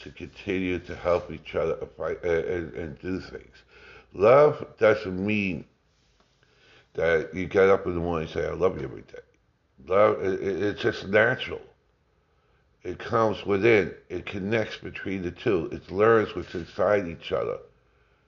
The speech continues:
True love is something that sometimes gets interfered, blocked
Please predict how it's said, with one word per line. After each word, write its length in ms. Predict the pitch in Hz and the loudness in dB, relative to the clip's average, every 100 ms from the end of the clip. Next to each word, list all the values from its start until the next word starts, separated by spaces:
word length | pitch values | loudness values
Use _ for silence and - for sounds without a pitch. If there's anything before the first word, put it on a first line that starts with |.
| _ _ _ _ _ _ _ _ _ _ _ _ _ _ _ _ _ _ _ - | _ _ _ _ _ _ _ _ _ _ _ _ _ _ _ _ _ _ _ -8
True 380 | - 139 165 | 4 6 8
love 320 | 113 98 95 - - _ _ _ _ _ _ _ _ _ _ _ - | 8 6 4 -2 -16 _ _ _ _ _ _ _ _ _ _ _ -14
is 120 | 85 | -12
something 640 | - 101 101 - 98 90 80 _ _ _ _ _ _ | 2 4 4 2 -4 -4 -8 _ _ _ _ _ _
that 340 | 98 90 90 - - _ | 4 4 4 0 -14 _
sometimes 680 | - 101 - 110 92 92 - | -4 -4 -4 -6 -2 -4 -2
gets 240 | 92 85 | -6 -6
interfered, 640 | 92 - 78 92 92 85 | -10 -10 -10 -4 -2 -2
blocked 560 | - 92 98 87 - - | 0 2 2 -2 -10 -20